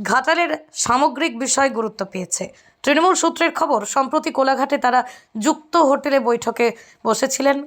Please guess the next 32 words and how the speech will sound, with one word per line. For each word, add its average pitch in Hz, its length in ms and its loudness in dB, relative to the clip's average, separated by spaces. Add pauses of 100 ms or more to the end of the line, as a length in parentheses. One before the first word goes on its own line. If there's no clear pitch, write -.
ঘাটাল 233 340 0
লোকসভা 262 400 -2
কেন্দ্রের 233 380 0 (360)
তৃণমূল 294 340 2
তারকা 262 360 0
প্রার্থী 240 380 -4
দেব, 220 180 -2 (240)
অর্থাৎ 220 300 -2
দীপক 254 340 -2
অধিকারী, 196 360 -2
এবং 254 280 0
এলাকার 254 260 0
প্রাক্তন 233 420 -4
বিধায়ক 254 300 0 (340)
শঙ্কর 277 400 -2
দলুই। 190 320 -6 (360)
দুজনের 330 340 2
মধ্যে 330 280 0
ঘণ্টাখানেক 285 720 0
আলোচনা 226 380 -4
হয়েছে। 185 360 -4 (420)
তৃণমূল 339 340 4
সূত্রে 339 300 -2
খবর, 320 280 0
কয়েক 294 300 2
দফায় 302 300 0
নাকি 294 240 -2
আবেগঘন 269 440 -2
কিছু 269 260 -8
মুহূর্তও 269 420 -2
তৈরি 262 260 -2
হয়েছিল। 247 400 -2